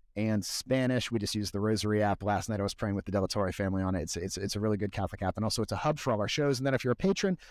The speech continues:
that's also where you'll get access to all the patron exclusive content. I wanna give a shout out to all our patrons, but especially Carl and Melissa Gore, Lisa and Bob Tenney, Steve and Maggie Hubbard, Tom and Emily Camberiotti, and Darlene and Jay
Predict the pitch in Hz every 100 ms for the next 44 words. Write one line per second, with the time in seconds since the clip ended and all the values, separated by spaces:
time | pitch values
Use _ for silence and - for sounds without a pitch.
0 | - 139 - 117 113 113 107 107 98 -
1 | - 101 90 92 - - _ - 90 -
2 | 92 87 - - 92 - 82 - _ -
3 | 120 113 101 147 165 139 123 - 147 135
4 | 117 - 151 202 156 - 110 - 104 -
5 | 104 - 147 147 131 113 - 131 127 123
6 | 110 107 110 165 175 170 139 120 113 104
7 | 101 - 123 110 101 120 107 107 98 92
8 | 110 101 92 - _ _ - 151 139 139
9 | 135 120 113 104 104 101 101 - - -
10 | - 95 92 98 98 95 92 90 85 92
11 | - 80 80